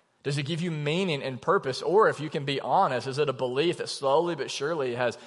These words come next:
has eaten away at your joy? A belief that maybe has actually left you unfulfilled and made you more anxious and disappointed and possibly even depressed? And with that question in mind, I want you to look back with me at Matthew chapter twenty-eight as we look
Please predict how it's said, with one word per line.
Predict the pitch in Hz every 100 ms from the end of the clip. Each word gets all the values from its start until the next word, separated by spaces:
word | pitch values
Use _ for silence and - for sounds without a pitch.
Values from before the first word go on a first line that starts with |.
| -
has | 135 131
eaten | 147 165 151
away | 131 175
at | 151
your | -
joy? | 101 98 82 95 _ _ _ _ -
A | 139
belief | 143 143 170 175
that | 165 143
maybe | 151 165 156
has | 143 143
actually | 151 - 160 127 -
left | 139 156 151
you | 156
unfulfilled | 131 165 165 139 143 180 131
and | 117
made | 135 143
you | 147
more | 156 -
anxious | 131 180 - 117 -
and | 117
disappointed | 139 127 - 139 151 123
and | 113
possibly | 135 127 127 131 117
even | 120 107 107 104 98 _ _ _
depressed? | - 98 107 92 - - - _ _ _ _ -
And | 151
with | 165
that | 214
question | 220 220 214 196
in | 151
mind, | 156 143 131
I |
want | 202 208
you | 190
to |
look | 156 156
back | 143 139 131
with | 139 139
me | 127 113
at |
Matthew | 117 127 139 143
chapter | 135 139 120
twenty-eight | - 139 120 123 120
as | 110 117
we | 196
look | 196 170 151 -